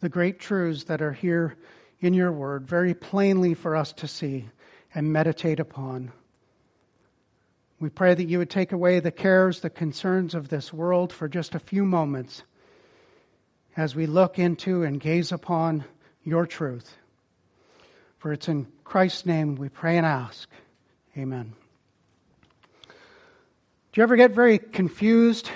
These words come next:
very discouraged, very down? And you know that phrase that God is for us, but perhaps you wonder sometimes if that is a truth for you. God is for us.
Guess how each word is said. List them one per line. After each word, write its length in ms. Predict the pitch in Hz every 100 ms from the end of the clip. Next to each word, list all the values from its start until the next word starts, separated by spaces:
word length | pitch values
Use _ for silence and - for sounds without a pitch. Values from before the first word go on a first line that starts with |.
| - 139
very 340 | 143 170 180
discouraged, 800 | 151 - - 175 185 180 160 - - _
very 320 | 139 175 180
down? 560 | 147 156 165 165 165 147 - _ _ _ _ _ _ _ _ _ _
And 160 | 165 156
you 120 | 160
know 200 | 170 185
that 300 | 190 196 190
phrase 440 | - 180 180 180 185
that 180 | 156
God 280 | 165 160 190
is 140 | 202 -
for 320 | 233 190 175
us, 320 | 170 170 - - _ - - _ _ _ _
but 200 | 160 147
perhaps 360 | 165 165 175 -
you 120 | 190
wonder 300 | 196 185 170
sometimes 840 | - 165 151 170 160 160 135 - _
if 200 | 170 160
that 180 | 170 175
is 140 | 180 165
a 40 |
truth 380 | - 202 180 -
for 220 | - 165
you. 400 | 160 147 123 101 - _ _ _ _ _ _ _ _ _ _ _ _ _ _ _ _ _ _ _ _ _ _ -
God 300 | 185 202 208
is 160 | 190
for 320 | - 208 190
us. 380 | 160 117 - -